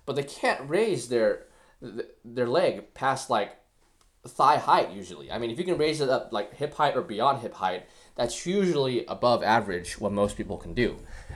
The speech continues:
Um, so you have all this range of motion that you can do, which, I mean, th-, that helps for some things.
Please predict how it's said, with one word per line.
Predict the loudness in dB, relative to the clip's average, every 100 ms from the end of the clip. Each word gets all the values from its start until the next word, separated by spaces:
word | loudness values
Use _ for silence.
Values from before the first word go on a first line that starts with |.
| -4
Um, | 0 0 -2
so | 2 4
you | 4 -2
have | 0
all | 4 6
this | 6 0
range | 2 2
of | 2
motion | 2 2 0
that | -4
you | -6
can | -6 -6
do, | -2 0 -2 -6 _ _ -8
which, | -4 0
I |
mean, | 0 0
th-, | 4
that | 6 6
helps | 4 0 -2
for | -4
some | 4 4 4
things. | -4 -10 -16 -16